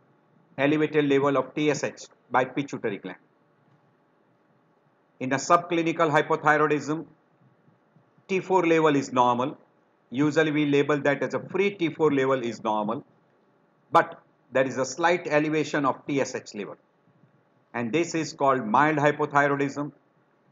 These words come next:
early thyroid failure, or preclinical hypothyroidism,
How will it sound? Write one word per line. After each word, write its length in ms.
early 320
thyroid 440
failure, 500
or 100
preclinical 720
hypothyroidism, 920